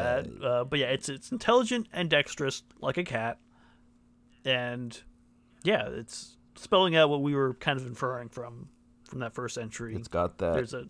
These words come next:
Speaker 2: it's got that flower weapon.
Speaker 1: So that on the tip of a long vine that it kind of hides
Speaker 2: Stem,
Speaker 1: under.
Speaker 2: vine,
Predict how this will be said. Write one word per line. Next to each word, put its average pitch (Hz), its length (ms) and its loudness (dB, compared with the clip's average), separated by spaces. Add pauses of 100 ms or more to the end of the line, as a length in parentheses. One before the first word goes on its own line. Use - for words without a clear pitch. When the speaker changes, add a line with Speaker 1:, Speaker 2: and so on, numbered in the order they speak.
Speaker 2:
it's 117 160 -6
got 104 240 2
that - 180 2
flower 85 360 -2
weapon. - 460 -8 (800)
Speaker 1:
So - 100 -12
that - 260 -10
on 139 80 -10
the 120 80 -10
tip - 360 0
of 143 80 -8
a 131 40 2
long 135 460 0
vine 110 480 -6 (100)
that - 140 -8
it - 120 -14
kind 123 200 -4
of 113 200 -6 (200)
hides - 720 -6 (460)
Speaker 2:
Stem, 123 680 4
Speaker 1:
under. 113 120 -4
Speaker 2:
vine, 110 840 4